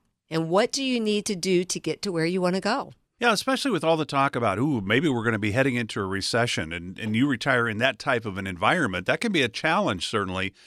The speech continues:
Speaker 2: Doesn't mean you can't retire, but boy, the importance of having a plan becomes even more relevant at that point. Eight hundred nine four seven nine five two two if you'd like to chat with Stephanie and the team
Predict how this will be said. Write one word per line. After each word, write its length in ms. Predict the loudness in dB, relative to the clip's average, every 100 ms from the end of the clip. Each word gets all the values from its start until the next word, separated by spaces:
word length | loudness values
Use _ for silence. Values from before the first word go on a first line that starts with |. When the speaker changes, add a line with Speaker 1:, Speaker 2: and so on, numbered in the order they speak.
| -20 -6
Speaker 2:
Doesn't 260 | -2 0 0
mean 120 | 2
you 100 | 0
can't 320 | 0 -2 0
retire, 380 | -2 0 2 2
but 200 | 0 -4
boy, 220 | 2 2
the 140 | 2 0
importance 420 | -2 -4 -4 -4
of 80 | 0
having 280 | 2 0
a 60 | -4
plan 440 | -2 0 0 -4 -12 _ _
becomes 360 | -8 0 2 4
even 220 | 2 2
more 460 | 0 0 2 2 2
relevant 420 | 0 0 0 -4
at 100 | 0
that 220 | 0 0
point. 280 | -2 -4 0
Eight 180 | -2 0
hundred 320 | -2 -2 0
nine 240 | 2 2
four 240 | 0 -2 0
seven 380 | 2 2 0 0
nine 280 | 0 0
five 300 | 0 2 2
two 160 | -2 -6
two 200 | 0 0
if 80 | 0
you'd 100 | 2
like 140 | 2
to 40 | 2
chat 160 | 0
with 100 | 0
Stephanie 320 | -2 -2 -2
and 80 | -8
the 60 | -6
team 360 | -6 -6 -6